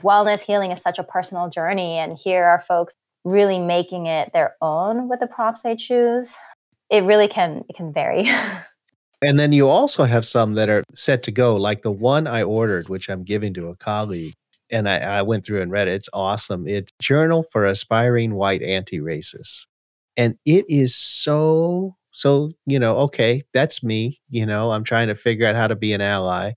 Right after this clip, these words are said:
Speaker 2: And, you know, I, I'll tell you, just a, just an aside. So, like, th-, this is, like, thirty years ago. This is a long time ago.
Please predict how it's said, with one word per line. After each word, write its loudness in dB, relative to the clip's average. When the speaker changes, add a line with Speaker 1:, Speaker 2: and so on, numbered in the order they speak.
Speaker 2:
And, 2
you 0
know, 0
I, -8
I'll -2
tell 0
you, 0
just -2
a, 0
just -2
an 0
aside. -2
So, -4
like, -12
th-, -4
this -4
is, -2
like, -10
thirty -2
years -6
ago. -12
This -2
is -14
a -2
long -6
time -14
ago. -10